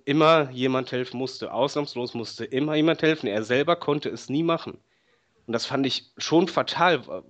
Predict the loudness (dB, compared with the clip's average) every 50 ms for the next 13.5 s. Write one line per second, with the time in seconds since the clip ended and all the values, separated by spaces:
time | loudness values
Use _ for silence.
0 | -20 _ _ _ -10 -8 -8 -8 -6 -2 -2 -2 -2 -2 -4 -4 -4 -2 -2 -4
1 | -4 -2 2 2 2 2 4 2 2 2 0 -4 -10 -8 -10 -8 -2 0 2 2
2 | 2 0 -2 -14 -6 0 2 2 4 4 2 2 0 0 -4 -6 -4 -2 -2 -4
3 | -4 -2 0 2 2 4 2 2 2 2 -2 0 -2 -4 -4 -2 -4 -6 -6 -6
4 | _ _ _ -20 -20 -20 _ _ _ _ _ _ _ -6 -6 -4 0 2 2 0
5 | 0 _ _ _ _ -2 0 2 4 4 6 6 6 4 2 0 -4 -4 -2 -4
6 | -2 0 0 0 2 0 -2 -2 -4 -4 -4 -4 -4 -4 -6 -2 -2 -2 -2 -4
7 | -8 -12 -12 _ _ _ _ _ _ _ _ _ -14 -8 -4 0 0 2 2 0
8 | -2 -4 -4 -6 -6 -4 -2 0 0 0 2 4 2 4 4 0 0 6 6 6
9 | 6 6 0 -2 -2 -2 -2 -4 -4 -2 -2 -4 -4 -4 -2 0 0 2 4 2
10 | 2 2 -2 -8 -8 _ _ _ _ _ _ _ _ _ -10 -10 -6 -6 -6 -6
11 | -2 -2 0 0 0 -4 -6 0 0 0 0 0 -4 -10 -2 -2 -2 0 0 -2
12 | -2 0 0 -2 -2 0 -4 -6 -6 -6 -6 -2 0 0 0 0 -2 -4 -4 -4
13 | -4 -4 -6 -6 -14 -8 -4 -4 -4